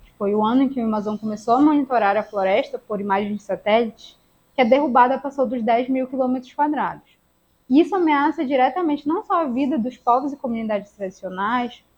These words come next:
como a manutenção da biodiversidade na Amazônia, além de contribuir para a maior emissão de carbonos em um período de crise climática. Como relatórios da onu já alertam, se nós não reduzirmos as emissões, esses fenômenos extremos,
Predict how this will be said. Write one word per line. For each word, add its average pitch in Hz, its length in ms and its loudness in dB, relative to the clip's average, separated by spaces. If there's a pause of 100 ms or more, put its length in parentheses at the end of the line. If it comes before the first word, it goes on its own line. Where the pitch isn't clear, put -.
(140)
como 262 180 2
a 277 60 2
manutenção 302 720 0
da 302 120 2
biodiversidade 262 800 -2
na 247 60 -4
Amazônia, 226 500 -6 (720)
além 269 320 4
de 349 100 -4
contribuir 302 1040 2
para 226 260 0
a 233 40 -4
maior 233 340 4
emissão 330 380 -2
de 277 100 -8
carbonos 269 720 -2
em 269 60 -4
um 262 100 -4
período 269 340 -6
de - 120 -18
crise 277 280 -6
climática. 320 640 -6 (640)
Como 285 200 0
relatórios 277 520 2
da 247 140 0
onu 247 300 -4
já 254 160 0
alertam, 285 560 -4
se - 160 -14
nós 247 240 -6
não 285 200 0
reduzirmos 277 720 -4
as 226 140 -8
emissões, 254 720 -6 (460)
esses 294 240 -2
fenômenos 302 580 0
extremos, 240 580 -6